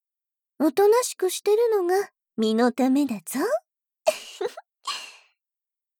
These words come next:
さーて、後輩くんの性癖チェックのお時間です。ほうほう。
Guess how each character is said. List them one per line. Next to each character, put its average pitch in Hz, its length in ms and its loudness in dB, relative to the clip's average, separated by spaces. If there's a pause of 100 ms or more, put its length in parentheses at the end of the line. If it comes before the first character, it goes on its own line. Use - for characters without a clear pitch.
(120)
さ - 220 0
ー 359 40 6 (640)
て、 311 460 -4 (320)
後 247 320 4
輩 262 260 -2
く 262 180 -2
ん 262 140 2
の 262 120 2
性 233 340 -2
癖 453 260 -6
チ - 140 -6
ェ - 20 -6
ッ 587 40 -8 (240)
ク 440 60 0
の 381 100 0
お 370 40 -2
時 427 140 -4
間 330 320 -2
で 403 100 -2 (460)
す。 - 180 -16 (1300)
ほ 254 600 -2
う - 20 -8
ほ 208 580 -10
う。 208 60 -14